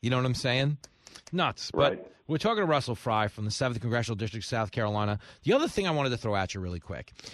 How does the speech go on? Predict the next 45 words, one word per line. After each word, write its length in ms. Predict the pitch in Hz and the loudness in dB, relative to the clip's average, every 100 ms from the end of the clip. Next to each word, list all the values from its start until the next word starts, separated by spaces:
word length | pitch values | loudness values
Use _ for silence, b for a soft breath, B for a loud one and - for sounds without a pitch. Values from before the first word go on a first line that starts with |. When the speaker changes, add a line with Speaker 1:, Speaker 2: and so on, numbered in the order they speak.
| B - | B -2
Speaker 1:
is 520 | 143 143 139 131 113 - _ - | 2 4 4 2 -4 -10 _ -2
I 180 | 127 147 | 0 2
know 260 | 147 214 214 | 4 4 4
there's 180 | 196 | 2
been 140 | 131 156 | 0 0
an 80 | 139 | 0
effort 280 | 139 139 | 0 -2
in 100 | 113 | -2
the 40 | 117 | -2
House 640 | 117 160 113 98 - - b b b b - | 0 2 2 0 -6 -12 b b b b -2
to 340 | 165 147 147 | 2 4 2
stop 460 | - - 170 180 - | 0 0 4 4 2
him, 340 | 139 110 120 - | 0 0 -2 -4
uh, 220 | 113 110 | -2 -2
from, 360 | - 123 117 110 | -2 -2 -2 -6
you 100 | - | -2
know, 200 | 135 113 | 2 2
going 340 | 98 123 139 135 | 2 2 2 2
in 80 | 127 | 0
and 80 | |
depleting 380 | 117 104 151 131 | -2 -2 0 0
our 100 | 123 | 0
strategic 520 | 117 120 - 127 117 | -2 -4 -2 -2 -2
petroleum 500 | - - 156 160 120 | -4 -2 0 2 0
reserves 320 | 110 107 110 104 | 0 0 0 0
any 120 | 113 | -4
further 380 | - 123 117 104 | -2 -2 0 -2
than 160 | 110 | -2
he 160 | 107 117 | -2 -4
already 360 | 110 110 98 | -4 -2 -2
has. 640 | 95 - 147 104 - - - B B B B | -4 -6 -2 -2 -4 -12 -18 B B B B
Uh, 140 | 113 117 | -2 2
I 160 | 139 | 2
don't 220 | 147 143 139 | 4 2 2
know 120 | 156 | 0
that 160 | 139 117 | 0 -2
the 60 | |
White 260 | 127 151 175 | 0 4 4
House 260 | 135 120 113 | 4 2 2
is 140 | 117 | 0
on 180 | 123 113 | 0 0
board 300 | 113 120 101 | 2 0 0
with 160 | 104 | -2
doing 300 | 82 110 104 | 0 0 2
this, 340 | 98 104 - | 0 0 -2